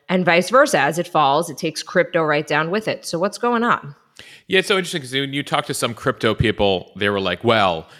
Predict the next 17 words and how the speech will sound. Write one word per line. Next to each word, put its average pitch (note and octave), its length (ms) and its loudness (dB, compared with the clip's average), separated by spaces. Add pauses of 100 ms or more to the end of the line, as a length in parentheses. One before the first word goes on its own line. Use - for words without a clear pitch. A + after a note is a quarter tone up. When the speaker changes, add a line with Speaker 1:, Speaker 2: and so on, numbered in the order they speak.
(100)
Speaker 2:
this A#2 160 -6
is G#2+ 100 -4
an G#2+ 60 -4
alternative G#2 680 -2
investment F#2 580 -6
and F#2 120 -10
we G#2 80 -4
don't G2 180 -6
just F2 220 -12
roll F#2+ 180 -6
with F2 120 -12
the F2+ 60 -12
markets." F2 400 -6
But - 180 -6
you A2 120 -6
found G#2+ 320 -2
out, G2+ 220 0